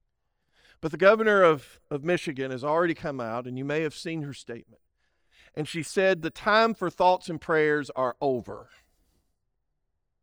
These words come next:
Okay, I understand the frustration. And it doesn't mean that government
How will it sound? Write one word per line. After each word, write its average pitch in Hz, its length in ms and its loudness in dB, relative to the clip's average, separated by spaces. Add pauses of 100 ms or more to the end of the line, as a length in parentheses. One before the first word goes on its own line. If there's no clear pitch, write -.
(2500)
Okay, 143 460 0 (1400)
I 139 80 -6
understand 127 520 -6
the 113 40 -8
frustration. - 720 -16 (1800)
And 151 100 -6
it 160 100 -4
doesn't 175 360 4
mean 175 280 0
that 151 120 -2
government 160 640 0